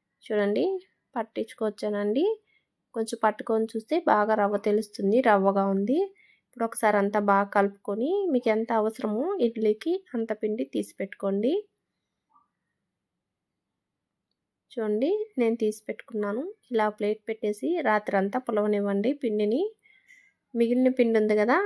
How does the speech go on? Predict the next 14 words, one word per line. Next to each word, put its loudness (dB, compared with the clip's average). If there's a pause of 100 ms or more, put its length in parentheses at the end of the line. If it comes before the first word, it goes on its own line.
(180)
ఇది 2
ఒక 0
నాలుగు 6
గంటల 0
సేపు 0
బయట 0
ఉండిచ్చి -2 (380)
ఆ -16
తర్వాత -2 (140)
మూత -2
పెట్టి -2
ఫ్రిడ్జ్లో 0
పెట్టేసుకోండి. -2 (260)
బయటే 0